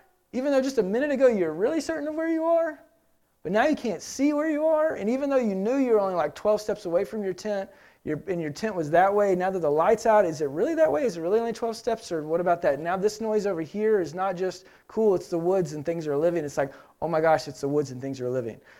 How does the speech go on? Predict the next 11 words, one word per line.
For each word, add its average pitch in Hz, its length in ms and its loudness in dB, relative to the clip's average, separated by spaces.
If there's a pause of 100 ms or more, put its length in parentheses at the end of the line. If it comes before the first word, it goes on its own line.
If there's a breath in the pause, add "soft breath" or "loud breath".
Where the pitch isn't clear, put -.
(160 soft breath)
Like, 160 500 4
in, 180 240 -10
your, 202 260 2
your 185 180 2
whole 220 880 4
anxiety 202 500 6
starts 151 300 -2
to 156 60 -2
heighten 139 220 -2
up, 113 140 -10
right? 139 300 -2